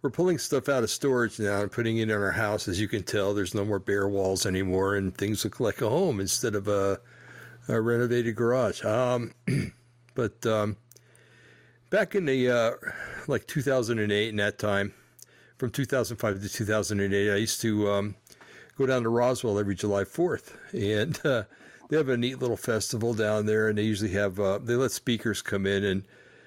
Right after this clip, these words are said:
uh, back during that time, a guy named Guy Malone was li-, uh, asking people to come down and talk, and,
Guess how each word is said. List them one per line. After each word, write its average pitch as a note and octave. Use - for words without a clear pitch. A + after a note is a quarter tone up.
uh, G#2+
back B2
during A#2
that A#2
time, G2+
a G2
guy G#2+
named G2+
Guy G#2
Malone G2
was F2+
li-, F#2
uh, G2+
asking A#2
people A2
to G#2
come G#2+
down G#2
and G#2
talk, F#2+
and, F#2